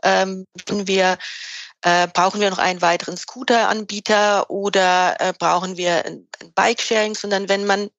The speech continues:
wie ganz am Anfang schon gesagt, sozusagen von den Bedürfnissen der Menschen ausgeht und von den Bedürfnissen derjenigen, die in einer Kommune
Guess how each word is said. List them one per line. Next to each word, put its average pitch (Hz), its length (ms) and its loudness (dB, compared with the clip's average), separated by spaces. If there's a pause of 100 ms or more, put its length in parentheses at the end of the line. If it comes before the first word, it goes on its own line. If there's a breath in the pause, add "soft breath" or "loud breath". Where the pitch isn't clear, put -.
(640)
wie 190 100 -10
ganz 185 240 0
am - 120 0
Anfang 190 320 -2
schon 185 180 -6
gesagt, 175 340 -4
sozusagen 214 320 -2
von 202 140 -4
den 196 140 -2
Bedürfnissen 220 720 0 (380 loud breath)
der 185 120 4
Menschen 202 380 0
ausgeht - 800 -2 (400 loud breath)
und 240 180 0
von 233 280 -2
den 220 200 0
Bedürfnissen 233 760 -2
derjenigen, 233 600 0
die 220 260 -4
in 233 100 -2
einer 202 400 2
Kommune 254 720 -2